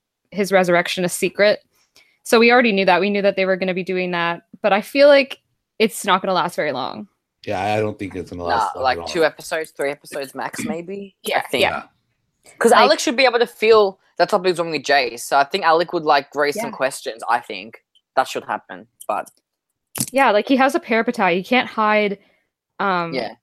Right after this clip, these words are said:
Speaker 1: he can't hide his pain. <laughs>
Speaker 3: Although,
Speaker 2: Mm.
Speaker 3: according to Todd, apparently it depends on the episode. <laughs>
Speaker 1: Um, what else was in there?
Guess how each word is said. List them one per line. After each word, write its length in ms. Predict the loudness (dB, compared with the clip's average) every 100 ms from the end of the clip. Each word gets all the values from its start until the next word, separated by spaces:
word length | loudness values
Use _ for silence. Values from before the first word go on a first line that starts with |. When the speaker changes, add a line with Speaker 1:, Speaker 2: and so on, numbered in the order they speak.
| _ _ _ -4
Speaker 1:
he 160 | -2
can't 240 | 2 2 4
hide 240 | 2 2
his 120 | 0
pain. 480 | 0 -2 -2 -6 -14 -18 _ -12
<laughs> 320 | -10 -2 0
Speaker 3:
Although, 340 | 4 4 4
Speaker 2:
Mm. 40 | 2
Speaker 3:
according 420 | 2 2 2 -2
to 160 | -10
Todd, 400 | -12 0 2 2
apparently 580 | 0 -2 -4 -4 -8 -12 _ _ _
it 180 | -20 -18
depends 260 | -4 -2 0
on 80 | -2
the 100 | -6
episode. 480 | -10 -12 -8 -8 -10 -20 -20 -12 -10 -10 -14 -20 -20 _ _ _ _ _ _ _ -4
<laughs> 300 | 2 2 0 _ _ _ -20 -20 _ _ _ _ _
Speaker 1:
Um, 480 | -2 0 0 0 -2
what 120 | -2
else 680 | -2 -2 -8 -12 -12 -14 -16 _ _ _ _ _ _ _ _ _
was 180 | -8 -8
in 120 | -10 -12
there? 320 | -12 -12